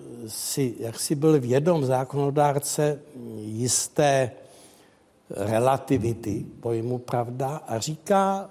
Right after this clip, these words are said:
že soud vynese výrok o vině, je-li beze vší pochybnosti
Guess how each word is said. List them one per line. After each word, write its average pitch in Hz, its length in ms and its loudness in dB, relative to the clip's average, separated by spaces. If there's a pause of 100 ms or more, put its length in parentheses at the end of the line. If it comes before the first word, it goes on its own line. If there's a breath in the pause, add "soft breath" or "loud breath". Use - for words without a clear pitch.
že 131 200 -4
soud 202 600 0
vynese 147 540 2
výrok 139 440 -2
o 117 120 0
vině, 113 480 -2 (640 loud breath)
je-li 165 300 4
beze 175 560 2
vší 202 340 -4
pochybnosti 101 1300 -4